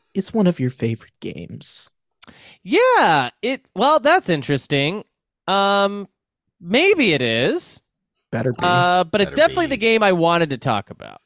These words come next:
Speaker 3: Right.
Speaker 2: So it is the game that I wanted to bring on today. I don't know if it's one of my favorite games. The original is one of my favorite games, though. The original for the PlayStation One.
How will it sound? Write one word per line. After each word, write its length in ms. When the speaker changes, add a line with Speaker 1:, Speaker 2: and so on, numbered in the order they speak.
Speaker 3:
Right. 260
Speaker 2:
So 380
it 120
is 180
the 100
game 220
that 100
I 60
wanted 240
to 60
bring 220
on 180
today. 380
I 100
don't 220
know 160
if 100
it's 120
one 80
of 40
my 120
favorite 300
games. 240
The 120
original 720
is 680
one 160
of 40
my 120
favorite 340
games, 340
though. 280
The 80
original 420
for 140
the 100
PlayStation 840
One. 500